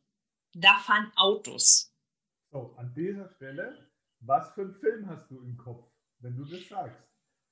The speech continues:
Speaker 2: Ist das,
Speaker 1: Ja.
Speaker 2: was du wollen würdest?
Speaker 1: Nein, das war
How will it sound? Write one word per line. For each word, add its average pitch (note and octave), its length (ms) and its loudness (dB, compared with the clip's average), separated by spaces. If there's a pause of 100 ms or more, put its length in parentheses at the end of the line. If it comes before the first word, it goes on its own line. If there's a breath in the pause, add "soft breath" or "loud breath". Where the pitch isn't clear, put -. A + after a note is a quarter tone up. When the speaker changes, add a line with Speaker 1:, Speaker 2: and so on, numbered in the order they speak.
(580)
Speaker 2:
Ist C3+ 200 -20
das, D3+ 80 -6
Speaker 1:
Ja. F3 640 10
Speaker 2:
was - 360 -20
du D3 100 -16
wollen D3+ 320 -12
würdest? E3+ 340 -18 (720 soft breath)
Speaker 1:
Nein, B3 880 12 (160)
das - 400 4
war C#4 180 12